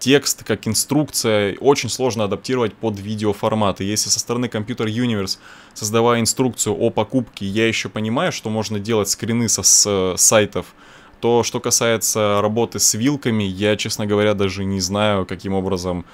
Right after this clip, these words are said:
какой видеоряд, какие футажи вставлять, э, ну, вопросов у меня, собственно, не имеется. А, интерфейс, вот щас я вставил то, что у меня происходит на ноутбуке, вот щас немного разберем,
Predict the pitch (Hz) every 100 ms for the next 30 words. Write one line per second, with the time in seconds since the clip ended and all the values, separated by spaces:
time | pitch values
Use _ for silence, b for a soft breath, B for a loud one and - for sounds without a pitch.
0 | B B - - 147 147 113 107 117 117
1 | 113 - - 131 - 113 104 101 - 98
2 | 98 90 - 98 95 92 90 - 104 98
3 | 110 120 - - - 98 101 104 104 101
4 | - 101 101 - 104 - 98 98 98 95
5 | 90 80 131 B B B B B - 101
6 | 95 123 135 147 190 160 110 107 - 117
7 | - 104 95 - 127 107 95 98 - 104
8 | 104 101 104 - 117 107 107 113 117 165
9 | 196 113 95 - 110 - 110 104 101 98
10 | 107 101